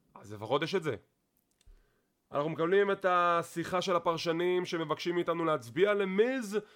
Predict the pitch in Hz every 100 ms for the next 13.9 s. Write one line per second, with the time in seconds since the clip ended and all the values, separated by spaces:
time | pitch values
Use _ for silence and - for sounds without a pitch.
0 | - - 156 170 180 196 180 180 185 185
1 | 170 160 185 185 180 170 165 147 190 185
2 | 143 127 170 175 175 175 139 _ _ _
3 | _ _ _ _ - - 151 175 247 269
4 | 269 247 269 247 190 220 208 220 170 -
5 | - _ _ - _ _ _ _ - 247
6 | 277 254 285 233 156 101 - _ _ _
7 | 175 196 180 196 185 196 202 208 170 175
8 | 170 190 180 - 208 214 156 170 175 175
9 | 175 175 180 160 151 165 180 165 147 160
10 | 170 170 143 120 113 _ - - 277 196
11 | 175 180 233 240 302 285 - _ _ _
12 | _ _ 156 202 214 202 190 185 196 202
13 | 190 175 - 180 180 135 120 -